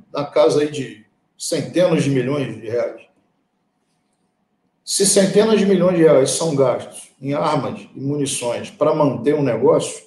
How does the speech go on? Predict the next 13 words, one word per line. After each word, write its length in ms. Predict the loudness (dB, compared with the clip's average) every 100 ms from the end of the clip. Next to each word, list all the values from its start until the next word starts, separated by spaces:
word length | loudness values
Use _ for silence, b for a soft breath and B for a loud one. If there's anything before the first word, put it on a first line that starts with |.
| _
quanto 420 | 4 4 4 0 0
esse 220 | 0 -2
negócio 380 | -2 0 -2 -2
fatura? 480 | -4 -4 -8 -10 -12 _ _ _ _ _ _ _ _ _ _ _ _ _ _ _
É 40 | -2
um 40 |
raciocínio, 680 | 0 0 -2 0 -2 -4 -2
é, 600 | 2 4 4 2 -4 -10 -18 _ _ _ _ _ _ _ 0
pesado. 580 | 4 6 4 4 -2 -14 _ _ _
Esse 240 | -12 -8
negócio 380 | -6 0 0 2
fatura 340 | -2 0 -2
bilhões. 800 | 0 0 0 0 0 -4 -12 -16